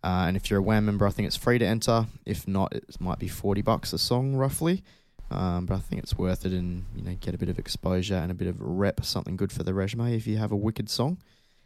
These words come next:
The other one is for other musos all around the nation of Australia.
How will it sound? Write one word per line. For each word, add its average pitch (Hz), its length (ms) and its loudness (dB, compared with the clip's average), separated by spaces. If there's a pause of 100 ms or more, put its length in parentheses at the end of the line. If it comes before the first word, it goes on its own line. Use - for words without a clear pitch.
(420)
The - 180 2
other 127 140 8
one 120 320 6
is 104 300 2
for 104 600 4
other 127 200 2
musos 92 760 2
all 92 400 0
around 92 540 0 (160)
the 92 100 -2
nation 95 520 0
of - 140 -6
Australia. 104 540 2